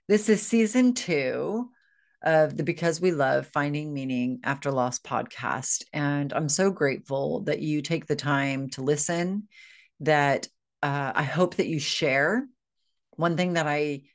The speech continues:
never did really in season one, and I'm gonna start doing it in <laughs> season two, is to say, follow, share an episode that you feel could help and benefit a friend. It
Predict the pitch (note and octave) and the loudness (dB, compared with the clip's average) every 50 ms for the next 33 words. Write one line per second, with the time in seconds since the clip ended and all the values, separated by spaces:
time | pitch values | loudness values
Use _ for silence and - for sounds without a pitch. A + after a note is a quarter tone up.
0 | _ _ _ _ _ _ _ _ _ _ _ - D3+ D#3 D#3+ E3 D#3+ F3+ F3 D#3+ | _ _ _ _ _ _ _ _ _ _ _ -8 -4 0 0 2 2 2 2 4
1 | E3 D3 D3 D#3 E3 E3+ F3 D#3 D#3 F3 G3 G#3+ A3+ A3 - D#3+ D#3+ D3 - E3+ | 4 4 4 4 2 2 2 4 4 2 2 0 -2 -2 -4 -6 -6 -4 -4 -4
2 | D#3+ D3 C3+ D3+ D3 C#3 C3+ B2+ C3+ D#3 F#3+ F#3+ E3 D#3+ D3 C#3+ C#3 C#3+ C#3 C#3 | -4 -4 -4 -6 -8 -6 -4 -4 -2 -2 -2 -4 -4 -4 -2 -2 -2 -2 -4 -4
3 | C3+ - - D3+ C#3 C#3+ C3+ C#3+ C#3 C#3+ C#3+ C#3+ C#3+ C#3+ D3+ E3 E3+ - _ - | -4 -2 -2 -2 -2 -2 -2 -4 -4 -4 -4 -2 -2 -2 -2 -2 -4 -6 _ -8
4 | E3 D#3 D3 D3 C#3+ - - F#3+ G#3+ A3 E3 F#3 F#3+ F3+ E3 - G3+ A#3+ F3+ E3 | -6 -4 -4 -4 -4 -2 0 2 2 2 2 2 0 -2 -2 0 2 4 4 4
5 | D#3 D#3 E3+ F#3 F#3+ - - - - - - _ _ - F#3 F3 D#3+ D#3+ D#3+ F#3 | 4 2 0 -2 -6 -12 -20 -20 -20 -20 -20 _ _ 0 0 0 0 -2 -2 -2
6 | F3 - - - - G#3 A3 A3+ G#3 D#3+ C3 - - - - - - _ - - | -2 -2 -2 -2 0 2 2 2 2 0 -2 -2 -4 -8 -10 -14 -16 _ 2 4
7 | A3 A#3 B3+ B3 G#3+ E3+ C3 - - - - - - D3+ - _ _ _ _ _ | 4 6 6 4 4 4 2 2 2 0 -2 -4 -6 -10 -14 _ _ _ _ _
8 | _ - - - - - - G#3 G#3 A3 A3+ A3+ A3 G#3+ G#3 G3 F3+ - - E3+ | _ -12 -10 -8 -4 -2 0 2 2 2 2 4 2 2 2 2 0 0 -2 -4
9 | E3 C#3+ A2+ D3 C#3+ - D3 C#3+ - - D#3 C#3 C3+ C3+ B2+ - D3 B2 C#3+ D3 | -4 -4 -4 -4 -4 -6 -6 -6 -4 -2 -2 -2 -2 -2 -4 -6 -8 -8 -8 -6
10 | D3 E3 F#3 G3 G#3 G3 - - - F#3+ F3+ F3 E3 D3 C3+ C3+ C3 C3 C3+ C3+ | -6 -4 -2 -2 -2 -4 -4 -6 -6 -4 -2 0 0 0 0 -2 -2 -4 -6 -8
11 | - _ _ _ _ _ - - F3+ D#3 C3+ - - E3 D#3+ D#3 D3 D3 - D3+ | -12 _ _ _ _ _ -6 -4 -4 -2 -4 -4 -2 0 0 2 2 0 -2 -4
12 | D#3 D3+ D3 - D#3 D3+ D3+ D3 D3 - D3 B2 C3 - - C#3+ C3 A#2+ A#2 - | -4 -4 -2 -2 -2 -2 -4 -6 -8 -8 -8 -8 -8 -6 -4 -2 -2 -2 -4 -2
13 | - F3+ G#3 G#3 | 2 2 2 2